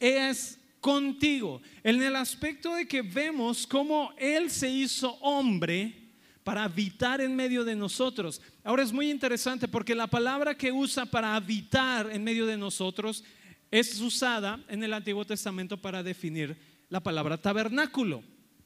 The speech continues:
¿Qué era el tabernáculo? El tabernáculo era el lugar de oración, era el lugar de reunión, era el lugar donde la presencia de Dios estaba. Ese era el tabernáculo. Y entonces, si alguien quería escuchar la voz de Dios, tenía que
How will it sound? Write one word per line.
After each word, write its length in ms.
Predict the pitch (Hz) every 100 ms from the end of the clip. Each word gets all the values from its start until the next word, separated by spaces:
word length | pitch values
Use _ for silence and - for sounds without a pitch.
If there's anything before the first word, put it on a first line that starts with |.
| _ _ _ -
¿Qué 200 | - 220
era 140 | 247 240
el 80 | 233
tabernáculo? 720 | 240 226 240 247 - 151 123 - - -
El 140 | 185
tabernáculo 880 | 190 214 220 214 262 254 302 294 294 -
era 300 | 254 269 269
el 80 |
lugar 400 | 240 214 226 233
de 100 | 226
oración, 720 | 220 190 160 - 269 285 285 285 - -
era 180 | 214 220
el 80 | 214
lugar 320 | 190 214 208
de 140 | 202
reunión, 720 | 190 175 165 175 208 254 262 262 - -
era 200 | 208 226
el 80 | 226
lugar 280 | 202 220 220
donde 220 | 226 220
la 180 | 196 -
presencia 560 | 208 185 220 214 233
de 140 | 233 208
Dios 240 | 180 175
estaba. 480 | 202 - 285 285 156
Ese 160 | 151
era 100 | 214
el 120 | 233 233
tabernáculo. 720 | 240 247 254 285 269 190 147 - -
Y 80 | -
entonces, 400 | 214 254 254 233
si 160 | 214 226
alguien 320 | 247 254 262
quería 280 | 240 233 240
escuchar 680 | 240 - 220 - 294 320 302
la 80 |
voz 220 | 247 220 202
de 100 | 214
Dios, 240 | 196 196
tenía 300 | 196 185 208
que 320 | - 226 233